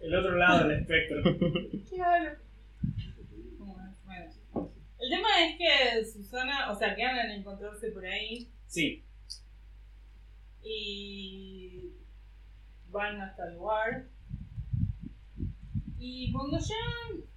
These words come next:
Speaker 2: eh, el lugar no está sin puertas ni ventanas, o sea,
Speaker 1: Ujú.
Speaker 2: está hueco.
Speaker 1: Sí.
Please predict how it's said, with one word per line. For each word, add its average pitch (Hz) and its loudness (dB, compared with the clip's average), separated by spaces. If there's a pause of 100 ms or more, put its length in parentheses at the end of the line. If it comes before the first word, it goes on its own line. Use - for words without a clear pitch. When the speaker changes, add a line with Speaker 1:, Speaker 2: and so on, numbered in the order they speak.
(120)
Speaker 2:
eh, 214 -6 (120)
el 226 -8
lugar 294 2
no 311 -2
está 240 -8
sin 196 -14 (100)
puertas 208 -6
ni 180 -16
ventanas, 208 -10 (300)
o 147 -12
sea, 139 -10
Speaker 1:
Ujú. 151 -6
Speaker 2:
está 180 -12
hueco. 196 -6 (420)
Speaker 1:
Sí. 139 -8